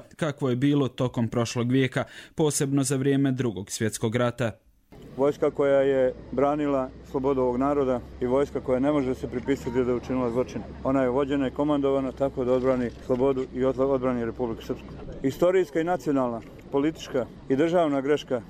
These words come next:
Speaker 2: političara Republike Srpske je to što su pristali da ukinu, pod pritiskom međunarodnog faktora, da ukinu vojsku Republike Srpske. To je jedan od najvećih istorijskih grešaka koji smo učinili u novijoj političkoj istoriji. Trebali smo ostati jer je to bilo pravo koje je stečeno Dejtonskim sporazumom, zapisano u Ustav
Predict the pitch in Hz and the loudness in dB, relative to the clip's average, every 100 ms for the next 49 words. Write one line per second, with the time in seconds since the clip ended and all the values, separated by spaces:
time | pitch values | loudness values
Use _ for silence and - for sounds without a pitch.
0 | - 131 143 - 139 131 123 143 139 135 | -4 0 0 2 2 2 -2 -2 -2 -2
1 | 131 151 131 139 123 143 131 - - 120 | -4 -4 -2 0 0 2 0 -2 -8 -6
2 | 127 135 131 123 131 127 131 117 - - | -2 0 2 2 0 0 -2 -2 -6 -20
3 | - - 123 143 127 101 131 123 117 131 | -8 -4 0 0 -2 -4 -2 0 0 0
4 | 135 120 - 139 - 123 120 - - 131 | 0 -2 -2 -4 -2 0 0 -2 -2 -2
5 | 135 123 120 123 - 113 - 117 107 - | 0 0 2 0 -2 -6 -4 -4 -4 -8
6 | 120 - - - - - 139 151 147 135 | -10 -10 -16 -16 -6 2 4 4 2 2
7 | 156 151 139 147 143 123 - 147 135 - | 2 2 2 0 -2 -6 0 2 2 -2
8 | 120 143 - 113 110 123 113 120 135 135 | 0 0 0 -8 -8 -8 -8 -6 -2 0
9 | 123 127 127 107 120 120 - 120 - 107 | 2 2 2 0 -2 -4 -2 -4 -2 -6
10 | - - 131 139 135 - 131 135 135 135 | -6 -8 0 2 2 0 -4 -2 -4 -2
11 | 127 - - 127 123 131 135 131 - 139 | -4 -6 -2 -2 0 0 2 0 0 0
12 | 139 - 117 - - 135 127 127 135 135 | 0 -4 -12 -12 -6 -4 0 0 0 -4
13 | - 120 143 139 131 131 117 127 135 135 | -6 -6 0 2 2 2 2 0 0 -6
14 | 131 127 139 - 131 | -4 -2 -2 0 -2